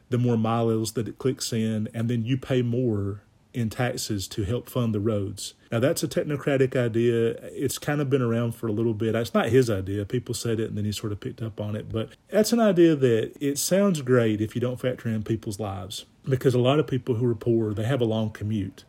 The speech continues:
Like, if you work in Manhattan, you might live in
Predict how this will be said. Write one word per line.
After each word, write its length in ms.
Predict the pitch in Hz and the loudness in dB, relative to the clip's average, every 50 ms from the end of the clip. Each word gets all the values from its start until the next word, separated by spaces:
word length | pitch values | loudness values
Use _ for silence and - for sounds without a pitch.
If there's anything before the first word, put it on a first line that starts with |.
| _ _ _ _ | _ _ _ _
Like, 180 | 123 120 107 | -2 -2 0
if 140 | 120 110 - | -2 -2 0
you 140 | 131 127 117 | 0 2 4
work 360 | 117 127 139 147 139 131 - - | 6 8 8 8 6 4 0 -6
in 360 | - 131 127 123 117 117 120 - | -2 0 0 0 0 -2 -4 -4
Manhattan, 640 | 123 113 110 101 - - 147 135 - 117 110 107 101 | -4 -4 -4 -4 -2 -4 -4 -4 -4 -4 -4 -4 -2
you 100 | 101 120 | -2 0
might 300 | 139 147 139 131 - - | 0 2 0 0 0 0
live 640 | 120 120 139 160 170 139 117 110 107 104 107 - - _ _ _ _ - - - - _ _ _ - | 2 6 8 8 8 8 6 6 2 -2 -4 -10 -16 _ _ _ _ -20 -20 -20 -20 _ _ _ -6
in 360 | 123 117 113 104 104 110 | -2 -2 0 0 -2 -4